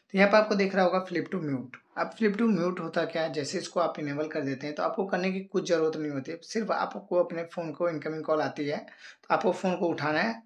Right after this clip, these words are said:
बस पलट के ऐसे रख देना होता है। ऐसे रख देंगे, ऑटोमेटिकली आपके कॉल म्यूट हो जाता है या साइलेंट हो जाता है, ठीक है। तो ये इसको इनेबल कर लीजिएगा। बाकी यहाँ पे आपको दिख रहा होगा राइज, raise to air,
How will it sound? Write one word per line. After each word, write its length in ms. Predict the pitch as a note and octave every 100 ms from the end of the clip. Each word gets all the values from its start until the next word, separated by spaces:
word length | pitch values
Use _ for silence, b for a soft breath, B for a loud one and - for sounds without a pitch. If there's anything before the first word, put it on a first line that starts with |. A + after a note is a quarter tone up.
| -
बस 180 | F3 -
पलट 180 | D3+ C3+
के 120 | E3+
ऐसे 300 | D3 C3 E3+
रख 200 | C3+ A#2
देना 220 | C3 A#2+
होता 240 | A2 - C3
है। 100 | -
ऐसे 240 | C#3+ C3+ F3+
रख 120 | F3
देंगे, 300 | D#3+ E3+ F3+ G3+
ऑटोमेटिकली 500 | C#3 D3+ C#3 C3 D3
आपके 240 | C3 D3+ C3+
कॉल 300 | F3 A#3+ - _ -
म्यूट 180 | C#3+ C3
हो 100 | A#2+
जाता 260 | A2+ A2+ D3+
है 60 |
या 80 | F3+
साइलेंट 400 | - B2+ A#2 A#2
हो 80 | A#2
जाता 340 | G#2 G2+ G#2
है, 120 | G#2+ - B B B B
ठीक 180 | - G#3
है। 140 | C#3+ C3 B B B -
तो 60 |
ये 140 | E3+ E3+
इसको 260 | E3 -
इनेबल 240 | F#3+ F3+ F3+
कर 140 | F3+
लीजिएगा। 360 | E3 D#3 D#3+ E3
बाकी 260 | D3+ C3 E3
यहाँ 140 | D#3+
पे 100 | E3+
आपको 180 | D#3+ E3+
दिख 200 | D3+ D3+
रहा 80 | D#3+
होगा 120 | D#3
राइज, 340 | D3 C#3 C#3 - _ F#3
raise 300 | D#3 D#3 D3+
to 100 | D#3+ D3
air, 200 | C#3